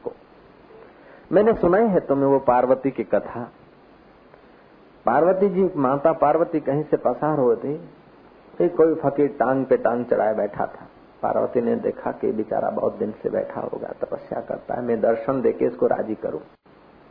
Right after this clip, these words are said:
जो अपने आप में राजी है उसको पार्वती क्या राजी करेगी? पार्वती गई, बोले,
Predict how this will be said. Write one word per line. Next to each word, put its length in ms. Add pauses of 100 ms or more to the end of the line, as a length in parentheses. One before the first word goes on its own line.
(680)
जो 100
अपने 300
आप 260
में 100
राजी 280
है 60
उसको 200
पार्वती 440
क्या 180
राजी 280
करेगी? 440 (4000)
पार्वती 380
गई, 480 (840)
बोले, 260